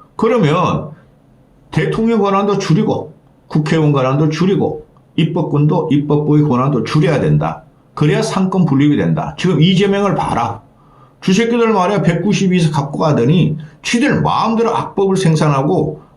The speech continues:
국정을 마비시키고 무정부 상태로 만들었지 않느냐. 그 과정에서 계엄이 나왔지 않느냐. 이게 맞는 소리예요. 근데 안 하려고 그러죠. 국회의원들은 정신도 없고, 어?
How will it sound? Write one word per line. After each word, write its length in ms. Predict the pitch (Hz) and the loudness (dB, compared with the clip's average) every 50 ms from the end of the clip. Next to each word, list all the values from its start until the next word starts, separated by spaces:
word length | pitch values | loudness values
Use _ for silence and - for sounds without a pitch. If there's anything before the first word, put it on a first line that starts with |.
| - | -8
국정을 440 | - - 190 190 - 202 220 214 - | -4 -4 -4 -2 0 0 0 2 2
마비시키고 840 | 110 92 92 113 139 156 156 147 156 151 - - 135 151 - - - | 2 0 0 0 0 0 0 0 -2 -4 -6 -4 -2 0 0 2 2
무정부 380 | 90 127 - 190 196 196 185 | 2 4 4 4 2 2 2
상태로 340 | 180 190 175 160 156 175 196 | 0 2 2 2 2 2 0
만들었지 520 | 196 151 113 98 113 117 147 151 151 - | 0 0 0 0 2 2 2 0 0 0
않느냐. 520 | - 117 95 87 92 110 139 123 - - - - _ - _ _ | 0 0 0 0 0 0 0 0 -2 -6 -12 -20 _ -20 _ _
그 160 | - - 196 | -2 0 0
과정에서 560 | - 170 147 143 151 160 160 165 170 - 208 | 2 0 0 0 2 2 2 2 2 0 -2
계엄이 380 | 147 - - 110 127 135 156 180 | -2 0 0 0 0 0 0 0
나왔지 400 | 156 - - - 104 101 - - | 0 -2 -2 -4 -4 -4 -2 -2
않느냐. 540 | 139 135 87 82 87 95 107 107 - - - - - | 0 0 2 2 2 2 0 0 -2 -4 -10 -10 -4
이게 200 | - 151 175 220 | 0 0 2 2
맞는 400 | 175 147 143 135 143 147 165 165 | 0 -2 0 2 2 4 4 2
소리예요. 920 | 151 - - - 82 73 - - - - - - - - - - 160 - - - - _ _ _ _ - _ _ _ _ - - _ - - - - - - | 2 0 -2 -2 -2 -2 -4 -4 -6 -10 -12 -12 -12 -10 -8 -8 -8 -8 -8 -12 -18 _ _ _ _ -20 _ _ _ _ -20 -20 _ -20 -20 -20 -20 -18 -4
근데 220 | - 233 254 - | -2 0 0 2
안 160 | 202 190 202 220 | 0 0 0 0
하려고 280 | 220 220 214 196 156 | 0 2 2 2 2
그러죠. 420 | 139 117 101 92 76 - - - - - - - - - - _ _ | 2 2 0 0 -2 -4 -8 -10 -14 -20 -20 -20 -20 -20 -20 _ _
국회의원들은 680 | - 226 214 - 247 233 220 214 196 185 208 208 202 151 | -4 -2 0 0 0 0 2 2 2 2 2 2 0 0
정신도 460 | 143 147 151 151 156 190 180 156 135 | 2 2 2 2 2 2 2 2 0
없고, 340 | 107 98 - - 113 - - - - - - - _ - - - - - - | 0 -2 -2 -4 -6 -8 -8 -10 -16 -20 -20 -20 _ -20 -20 -20 -20 -12 -6
어? 220 | - 147 208 220 | -4 -2 -2 -2